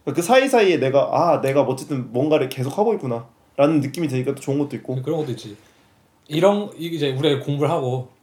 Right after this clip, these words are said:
Speaker 2: 청취자분들도 이제 이,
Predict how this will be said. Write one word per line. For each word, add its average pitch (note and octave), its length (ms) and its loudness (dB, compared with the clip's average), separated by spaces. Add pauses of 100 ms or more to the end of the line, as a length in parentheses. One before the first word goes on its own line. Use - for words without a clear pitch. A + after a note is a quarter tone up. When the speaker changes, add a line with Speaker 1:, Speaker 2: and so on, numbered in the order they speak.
(200)
Speaker 2:
청취자분들도 F#3+ 680 -4
이제 G2+ 280 -8 (1080)
이, C3 140 -16